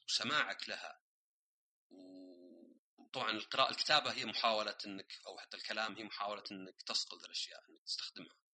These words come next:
زي بالضبط لو الواحد يتعلم أشياء كثيرة بس ما يطبقها، إذا جل جدها، عشان كذا مثلًا إذا جاء واحد يذاكر أحسن يكتب. إذا حفظت السبع مدري مكونات الأكل مثلًا، آه، ألياف، فيتامينات، أملاح،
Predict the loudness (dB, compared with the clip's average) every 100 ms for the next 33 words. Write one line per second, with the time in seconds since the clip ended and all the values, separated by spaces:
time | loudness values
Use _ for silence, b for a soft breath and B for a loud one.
0 | _ _ _ _ -2 0 0 -4 -6 -4
1 | -4 -4 -4 -4 0 0 -2 -4 -8 -6
2 | -6 -8 -12 -14 -8 -6 -6 b b b
3 | b _ _ _ _ 0 4 6 4 2
4 | 4 4 2 0 -2 -4 -6 -6 0 0
5 | 0 2 2 2 -2 -8 4 8 8 6
6 | -4 -14 _ _ _ _ _ _ _ _
7 | _ _ -10 2 4 8 6 6 6 10
8 | 10 8 2 0 -2 -4 -6 -6 -10 -10
9 | -4 0 2 2 -2 -4 -4 -2 -4 -4
10 | -10 -20 -18 -6 -4 -4 -10 -14 -18 -20
11 | _ _ _ _ _ _ _ _ -20 -20
12 | -16 -8 -4 -2 -4 -8 -10 -8 -8 -8
13 | -12 -12 -8 -6 -6 -8 -12